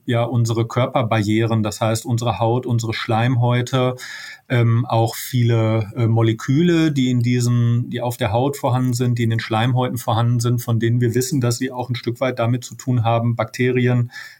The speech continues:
einerseits zu kontrollieren, die um uns ständig herum sind, aber auch natürlich zu reagieren, wenn diese Bakterien, Viren, Pilze oder was auch immer und für Pathogene, wie man sie nennt, in, in den Körper eindringen wollen, abzuhalten.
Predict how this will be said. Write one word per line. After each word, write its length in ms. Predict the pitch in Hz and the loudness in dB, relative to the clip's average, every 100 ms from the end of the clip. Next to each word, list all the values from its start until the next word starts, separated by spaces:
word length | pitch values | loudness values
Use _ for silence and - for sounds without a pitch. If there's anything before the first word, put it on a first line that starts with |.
| - | -6
einerseits 480 | 127 127 120 113 - | -2 0 2 -2 -4
zu 100 | 117 | -10
kontrollieren, 640 | - 120 120 113 151 190 | -6 -4 0 2 2 2
die 120 | 170 | 0
um 380 | 170 165 180 185 | 0 0 0 -2
uns 200 | 156 160 | -2 -2
ständig 400 | - 143 143 139 | -2 -4 -4 -4
herum 340 | 139 135 139 135 | -6 -2 -2 0
sind, 220 | 135 135 | -2 -4
aber 240 | 117 117 | -4 -6
auch 220 | 117 117 | -6 -6
natürlich 440 | 120 120 127 123 123 | -6 -4 -4 -4 -4
zu 140 | 127 | -4
reagieren, 560 | 117 117 110 117 120 123 | 0 0 -2 -2 0 2
wenn 140 | 120 | 0
diese 340 | 120 113 117 113 - - - - | 0 0 0 -2 -8 -14 -14 -6
Bakterien, 800 | 117 - - 123 123 117 117 113 | -6 -6 -4 0 2 2 2 0
Viren, 360 | 117 123 120 | 0 0 0
Pilze 600 | 117 120 120 - 123 113 | 0 0 0 -2 -2 -2
oder 400 | 120 113 113 107 | -2 -2 -2 -4
was 160 | - - | -8 -8
auch 140 | 123 | -8
immer 320 | 123 123 120 123 | -2 0 0 -2
und 220 | 123 - - | -6 -8 -20
für 160 | - | -18
Pathogene, 800 | 117 - - 123 120 123 131 131 | -8 -6 -4 -2 0 0 0 0
wie 80 | 120 | 0
man 180 | 120 117 | 0 0
sie 140 | 117 | 0
nennt, 280 | 117 117 127 | 0 0 0
in, 540 | 123 117 113 117 185 165 | -2 -2 -2 -4 -8 -6
in 120 | 120 | -4
den 80 | 117 | -2
Körper 360 | 123 120 120 | -2 -2 -2
eindringen 480 | 123 120 117 117 113 | -2 0 0 0 0
wollen, 220 | 113 110 | 0 -2
abzuhalten. 840 | - 123 - 120 104 101 113 107 | -4 -8 -8 -4 -2 -4 -6 -8